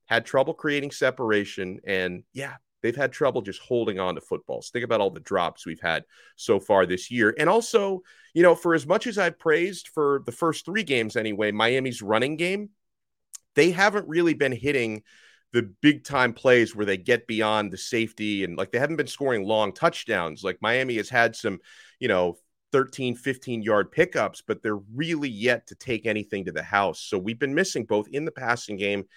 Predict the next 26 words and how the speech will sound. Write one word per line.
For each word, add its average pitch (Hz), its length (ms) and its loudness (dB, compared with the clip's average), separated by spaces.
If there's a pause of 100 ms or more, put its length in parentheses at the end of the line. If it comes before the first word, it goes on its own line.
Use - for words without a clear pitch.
(280)
and 127 200 4
in 131 80 0
the 120 100 0
running 107 300 2
game, 101 280 -2
the 98 100 -10
big 90 300 -2
plays. 135 460 0 (380)
And 104 160 2
here's 131 260 2
a 120 40 -10
stat 123 480 2
that, 101 220 2
uh, 98 200 0
our 95 100 -2
friend 113 380 0
Alan 110 380 4
from 95 260 -4
Canes 107 360 -4
Warning 104 460 -2
was 104 220 -10
able 92 300 0
to, 92 240 -2
uh, 82 40 -2
compile 92 540 -2
here. 82 240 -6